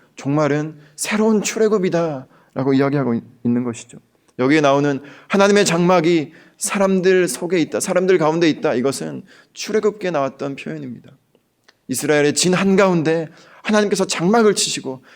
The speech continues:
장막을 펴시고 거기에 사람들의 삶의 한복판의 자리에, 우리들의 삶의 중심에 하나님께서 거처를 마련하셨다. 하나님께서 거하실 성소를, 지성소를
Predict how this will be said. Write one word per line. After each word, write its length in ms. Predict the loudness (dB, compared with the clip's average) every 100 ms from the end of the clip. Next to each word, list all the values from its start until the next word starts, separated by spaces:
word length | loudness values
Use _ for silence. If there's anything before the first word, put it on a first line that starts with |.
| _
장막을 460 | -8 -2 2 4 2
펴시고 560 | 2 0 0 -2 -4 -8 -20 _
거기에 540 | -2 0 2 0 -4 -10 -16
사람들의 520 | -6 0 2 4 4 4
삶의 600 | 2 4 4 4 4 2
한복판의 640 | 2 2 2 0 0 2
자리에, 440 | 2 0 -2 -8 -16 -20 -4
우리들의 340 | 2 4 6
삶의 460 | 4 4 4 6 4
중심에 760 | 2 2 4 4 2 2 -2 -8 -20 -20 -4
하나님께서 460 | 2 2 2 0
거처를 560 | -2 -4 -2 0 2 4
마련하셨다. 840 | 4 2 0 -2 -2 -2 -2 -6 -12 -20 -20 -4
하나님께서 400 | 0 2 0 -4
거하실 540 | 2 4 4 4 0
성소를, 760 | 0 0 0 2 2 2 0 -6 -18 _ _
지성소를 760 | -4 0 0 2 0 0 -2